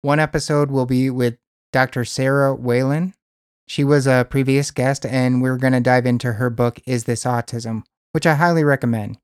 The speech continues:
You can find her at guiding exceptional parents dot com. Another guest is Rachel Oswalt. Rachel is a veteran, and she runs the podcast Your Story Doesn't End Here. Highly recommend her podcast. It's fantastic,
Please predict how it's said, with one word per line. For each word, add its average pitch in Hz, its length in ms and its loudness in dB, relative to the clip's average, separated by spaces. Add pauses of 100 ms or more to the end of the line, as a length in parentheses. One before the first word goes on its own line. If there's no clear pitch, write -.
(440)
You 135 80 -4
can 143 160 0
find 151 300 0
her 143 260 0
at 123 320 -2
guiding 131 440 0
exceptional 131 580 -4
parents 117 420 -4
dot 110 220 -6
com. 104 360 -10 (960)
Another 156 280 2
guest 156 320 2
is 131 180 0
Rachel 139 420 0
Oswalt. 135 600 0 (400)
Rachel 143 340 2
is 127 120 0
a 120 60 2
veteran, 143 460 2
and 123 260 0
she - 140 -6
runs 135 480 2
the 123 320 0 (100)
podcast 127 680 -2 (180)
Your 120 140 -2
Story 135 340 2
Doesn't 123 300 0
End 113 240 -2
Here. 107 280 -10 (400)
Highly 147 200 4
recommend 135 420 2
her 123 140 -2
podcast. 123 680 -4 (420)
It's - 100 -14
fantastic, 131 840 -2